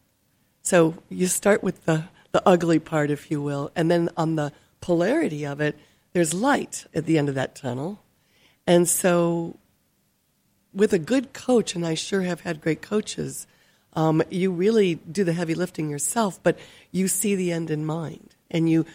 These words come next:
co-create what that could look like, and you're not alone 'cause you've got a coach that you trust,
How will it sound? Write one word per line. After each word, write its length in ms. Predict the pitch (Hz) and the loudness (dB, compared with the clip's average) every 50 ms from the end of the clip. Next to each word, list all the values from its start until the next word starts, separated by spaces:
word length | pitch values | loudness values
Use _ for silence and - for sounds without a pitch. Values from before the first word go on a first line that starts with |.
| - _ _ _ - | -20 _ _ _ -2
co-create 680 | - 233 220 226 - - 175 165 180 202 202 185 - - | 2 2 2 2 0 -4 -2 0 2 2 2 2 0 -2
what 140 | 165 147 | -6 -4
that 160 | - 151 147 - | -4 -4 -6 -6
could 140 | - 160 135 | -8 -14 -12
look 360 | 135 156 220 247 - - - | -8 -8 -8 -8 -8 -12 -12
like, 420 | 156 143 135 131 139 - - - _ _ _ _ _ _ _ _ | -10 -8 -8 -8 -10 -12 -16 -20 _ _ _ _ _ _ _ _
and 200 | - 170 165 175 | -2 0 2 2
you're 100 | 175 175 | 4 2
not 340 | 175 175 170 175 175 185 214 | 2 2 0 0 0 0 0
alone 720 | 202 180 156 151 165 196 220 196 147 131 135 147 170 185 - _ _ _ _ _ _ _ _ _ | -2 -2 -4 -4 -4 -4 -4 -4 -4 -6 -8 -10 -10 -12 -16 _ _ _ _ _ _ _ _ _
'cause 200 | - 185 170 170 | -4 -2 -2 -2
you've 100 | 165 151 | -2 -4
got 180 | - 175 165 | -2 -4 -2
a 60 | 156 143 | -4 -4
coach 420 | - - - 220 202 190 - - | -8 -8 -4 -2 -2 -2 -2 -6
that 140 | - - - | -10 -8 -10
you 80 | 160 | -10
trust, 680 | - - - - 247 240 175 151 190 - - - - - | -14 -14 -8 -4 -2 0 0 -2 -4 -6 -8 -10 -12 -14